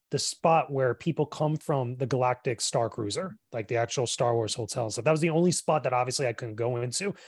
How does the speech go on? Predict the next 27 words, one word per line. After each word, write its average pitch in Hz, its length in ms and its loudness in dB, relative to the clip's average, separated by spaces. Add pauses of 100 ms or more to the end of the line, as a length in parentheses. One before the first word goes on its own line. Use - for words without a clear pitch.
but 160 140 2
there's, 160 120 4
like, 156 120 0
a 147 80 2
giant 147 520 2
bay 151 240 2
door 123 440 2 (180)
that 135 100 0
you 123 60 -2
could 127 140 -4
clearly 151 340 4
see 151 280 0
that 120 140 0
people 131 220 -4
could 131 140 0
walk 120 260 2
in 117 120 -6
and 110 100 -4
out 123 160 2
of. 113 160 0
And 117 160 -2 (260)
people, 196 320 4
one 165 160 4
thing 190 160 2
I 151 60 4
didn't 151 180 2
notice, 147 400 2